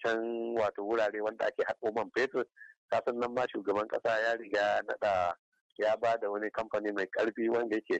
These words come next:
shawo kan wannan al'amari. Sannan ƙasashe kuma kamar Najeriya ɓangaren mu wanda ya shafi teku, nan ma za a haɗa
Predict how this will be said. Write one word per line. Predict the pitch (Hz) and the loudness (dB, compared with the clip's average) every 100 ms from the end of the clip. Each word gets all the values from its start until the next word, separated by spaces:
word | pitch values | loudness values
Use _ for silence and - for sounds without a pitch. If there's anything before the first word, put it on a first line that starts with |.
| - | 0
shawo | 107 104 107 104 | 2 2 2 0
kan | 113 95 | -2 -2
wannan | 98 101 87 | -2 0 0
al'amari. | - - - 80 - _ _ _ - | 0 0 -4 -4 -8 _ _ _ -4
Sannan | 101 120 135 160 156 156 - | -2 0 0 -2 -4 -4 -2
ƙasashe | 147 156 156 127 131 127 | 0 2 0 0 0 0
kuma | 135 131 127 127 | 0 2 2 2
kamar | - 113 117 | 0 0 0
Najeriya | 120 107 107 120 127 110 | 0 -2 0 2 2 2
ɓangaren | 117 120 135 120 | 0 0 0 0
mu | 104 | 0
wanda | 117 117 | 0 0
ya | 113 | 0
shafi | 113 - 120 - | 0 0 0 2
teku, | - 135 - _ - - _ - | 2 2 0 _ -20 -20 _ -4
nan | 113 127 | -2 0
ma | 131 135 135 135 127 | 0 2 2 0 0
za | 123 | 0
a | - - | 2 0
haɗa | - - | 0 0